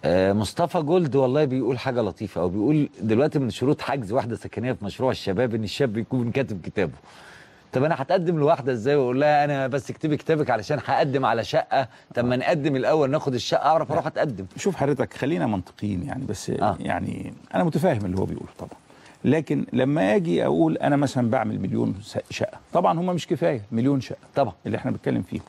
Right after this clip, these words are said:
Speaker 2: إنما لو جيت قلت، إحنا قلنا إنه من ضمن الشروط أن يكون للمتزوج، يعني
Speaker 1: عقد.
Speaker 2: متزوج، لأنه اللي حصل إنه، آه، إذا قلنا إن الشاب هياخد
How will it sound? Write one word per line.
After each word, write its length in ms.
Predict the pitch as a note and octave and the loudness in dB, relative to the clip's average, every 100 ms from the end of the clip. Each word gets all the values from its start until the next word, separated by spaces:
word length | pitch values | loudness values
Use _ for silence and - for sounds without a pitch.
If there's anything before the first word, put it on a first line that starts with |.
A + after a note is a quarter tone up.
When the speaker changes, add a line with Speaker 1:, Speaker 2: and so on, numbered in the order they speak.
| - - - - - - | -18 -20 -20 -20 -4 4
Speaker 2:
إنما 440 | E3 A#3+ A3+ - - _ - - _ | 6 6 4 2 -6 _ -20 -20 _
لو 280 | A#2+ C3+ C#3+ | 2 4 4
جيت 240 | D#3+ A#3+ - | 2 0 2
قلت، 280 | G3+ F#3+ - _ - _ - | 2 2 -2 _ -20 _ -4
إحنا 180 | F#3+ F3 | 2 4
قلنا 320 | A3 G3 E3+ | 4 2 -2
إنه 140 | E3+ | 0
من 160 | D#3+ D3+ | 0 2
ضمن 200 | G#3 G#3 | 2 2
الشروط 460 | F3 F3 G3 G#3 - | 0 2 2 0 -2
أن 120 | D#3+ | 0
يكون 500 | D3+ - E3 E3 D#3 - | 0 2 2 2 -2 0
للمتزوج، 720 | B2+ B2+ A#2 A#2+ A2+ A2 G#2+ - | 4 4 4 2 4 2 0 -2
يعني 440 | A2 F2 F2+ - - | -2 0 -2 -2 2
Speaker 1:
عقد. 180 | A2+ B2+ | 2 2
Speaker 2:
متزوج، 400 | D#3 C3+ C3 F2+ - _ _ _ _ _ _ - | 2 4 4 0 -8 _ _ _ _ _ _ 2
لأنه 500 | C3+ B3+ C4 B3 G3+ | 4 4 4 2 2
اللي 160 | G3 | 0
حصل 460 | - A3 G3 E3+ C3+ - C3 | 0 -2 0 0 -2 -4 0
إنه، 420 | C#3 C3 A#2+ - - _ _ | 2 4 2 -2 -10 _ _
آه، 240 | B2 A2+ G#2+ | 0 2 4
إذا 280 | C3 C#3+ | 4 4
قلنا 580 | E3+ A3 F#3+ C#3+ - - | 4 4 2 -2 -2 0
إن 220 | B2 A2+ | 2 2
الشاب 480 | A2+ A2 F#3+ G3 D#3 | 0 -2 2 2 2
هياخد 480 | B2 C#3 D3 - | 2 2 2 0